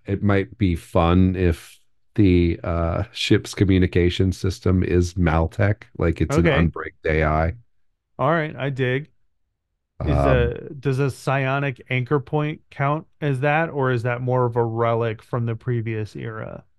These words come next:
Speaker 1: It's more of a relic.
Speaker 2: Okay.
Speaker 1: Um, yeah.
Speaker 2: All right. Yeah, I love it.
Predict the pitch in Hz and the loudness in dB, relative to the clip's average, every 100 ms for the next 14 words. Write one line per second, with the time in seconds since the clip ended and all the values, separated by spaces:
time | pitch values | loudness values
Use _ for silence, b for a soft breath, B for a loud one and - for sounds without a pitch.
0 | _ _ - 92 117 120 113 98 85 85 | _ _ -4 0 6 8 8 8 6 6
1 | 82 85 - - - _ _ - 123 123 | 6 4 0 -8 -16 _ _ -8 -6 -6
2 | 131 - - 76 76 78 120 - _ _ | -6 -2 2 4 4 2 -2 -10 _ _
3 | _ _ _ _ _ _ 80 76 65 - | _ _ _ _ _ _ 2 2 0 -6
4 | - _ _ _ _ _ _ _ _ _ | -20 _ _ _ _ _ _ _ _ _
5 | _ _ 135 196 123 147 - _ _ _ | _ _ -2 0 0 -2 -8 _ _ _
6 | _ _ _ _ _ _ _ _ _ _ | _ _ _ _ _ _ _ _ _ _
7 | 139 175 107 127 135 156 107 | 0 2 2 0 0 0 -4